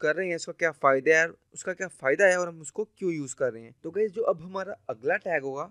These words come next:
वो basically हेडिंग टैग्स होंगे। और हेडिंग टैग्स basically छह टाइप्स के होते हैं, हेडिंग वन, हेडिंग टू,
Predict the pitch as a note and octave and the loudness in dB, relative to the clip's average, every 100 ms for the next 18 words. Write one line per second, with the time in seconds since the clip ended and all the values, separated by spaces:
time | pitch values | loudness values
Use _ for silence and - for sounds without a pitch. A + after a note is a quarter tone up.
0 | _ D#3+ D3+ C#3+ F#3+ A#3 G3 D3 C#3 C#3+ | _ -10 -10 -6 -4 -4 -2 -4 -4 -2
1 | C#3+ B2+ A#2 A#2+ B2 D3 D3+ D3+ B2+ F#3+ | 2 2 -2 -8 -6 -6 -10 -12 -8 -8
2 | G3 C#3+ D3 C3+ C3+ - D#3 F3+ A#3 - | -4 -2 -4 -8 -14 -10 -10 -10 -12 -8
3 | F#3 F3+ D#3+ C#3 - - B2 - A#2 A#2+ | -2 2 4 4 2 -6 -6 -6 -14 -16
4 | _ _ _ _ - C3+ D#3 D3+ D3+ G3+ | _ _ _ _ -8 -4 -4 -4 -6 -6
5 | F3+ C#3+ C#3+ D3 E3+ | -10 -16 -16 -12 -10